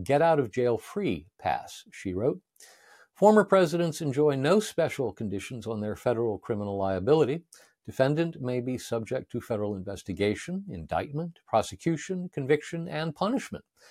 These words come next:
for any criminal acts undertaken while in office," end quote. Then she added, quote, "Defendant's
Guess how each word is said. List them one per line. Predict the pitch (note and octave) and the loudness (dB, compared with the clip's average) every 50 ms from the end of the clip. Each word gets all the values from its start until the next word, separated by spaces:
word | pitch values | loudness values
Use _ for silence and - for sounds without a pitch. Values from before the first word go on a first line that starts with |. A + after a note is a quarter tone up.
| _ _ _ _ | _ _ _ _
for | - A2 G2+ - - | -4 -2 -2 -2 0
any | C#3 D#3 F#3 G#3 F#3+ C#3+ | 0 2 2 2 2 0
criminal | - - D3+ C#3 C3 B2 A#2 - E2 | -2 -2 -2 -2 0 -2 -2 -4 -4
acts | G#2 G#2 A2 G#2+ - - | -4 -6 -6 -6 -8 -8
undertaken | C3+ B2+ A#2+ A#2+ A#2+ - - F#2+ F2+ F2+ C#3 C#3+ C#3 A#2 | -8 -6 -4 -4 -6 -4 -6 -8 -6 -6 -6 -8 -6 -2
while | G2 F#2+ F#2+ F#2+ F#2 F#2+ G#2 C3 | 2 4 4 4 4 2 0 -2
in | - C3+ C#3 C#3+ D#3 | -2 -2 -4 -4 -2
office," | - E3 E3 F3+ F3+ F3+ - - - - - - - - _ _ - | 2 4 6 6 6 4 2 -4 -10 -10 -12 -18 -20 -20 _ _ -14
end | G2 F2 F#2 F#2 _ | -14 -12 -14 -14 _
quote. | _ G#2 F2 D#2 D2+ - _ _ _ _ _ _ _ _ _ _ _ _ _ _ _ - | _ -12 -12 -12 -14 -18 _ _ _ _ _ _ _ _ _ _ _ _ _ _ _ -2
Then | D3 C#3 B2+ | 0 0 0
she | - - C3 | 0 0 4
added, | B2 B2+ C3+ C3+ B2+ A2 F2+ F2 A2 - | 6 6 8 6 6 4 2 -2 -6 -2
quote, | - B2 A2 A2 - - B2 | 0 0 2 0 0 -2 -2
"Defendant's | B2 B2 - G3+ G#3+ A3 G3 F#3+ D3+ A#2 - - | -2 -2 0 0 0 2 2 0 -2 -4 -8 -12